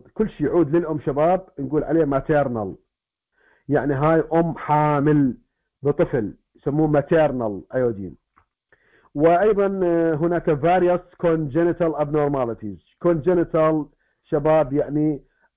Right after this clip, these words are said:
أكو أمور تشوهات تصير والطفل داخل بطن أمه. يعني مثلا متعرضة الأم الحامل إلى أشعة أو أدوية أو غيرها،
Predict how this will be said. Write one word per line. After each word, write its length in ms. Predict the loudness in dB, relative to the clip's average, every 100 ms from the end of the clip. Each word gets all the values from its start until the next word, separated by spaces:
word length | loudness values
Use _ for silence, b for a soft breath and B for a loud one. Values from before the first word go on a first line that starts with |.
| -4
أكو 340 | -2 -2 0
أمور 260 | 2 2 2
تشوهات 880 | -2 0 0 2 2 4 4 2 -4
تصير 500 | -16 -2 0 2 0
والطفل 680 | -4 -6 -4 -4 -4 -2
داخل 440 | 2 0 0 -2 0
بطن 300 | -2 -4 -4
أمه. 280 | -4 -4 -6 -10 _ _ _ _ _ _ _ -4
يعني 520 | 0 2 0 0 -4
مثلا 380 | -2 -2 0 2
متعرضة 500 | 2 2 2 2 2
الأم 300 | 0 0 0
الحامل 520 | 0 0 0 2 0
إلى 440 | 0 0 2 2 0
أشعة 600 | -2 -4 0 2 2 2
أو 220 | 0 -2
أدوية 400 | -4 -2 0 2
أو 160 | 0 -2
غيرها، 320 | -2 -4 -8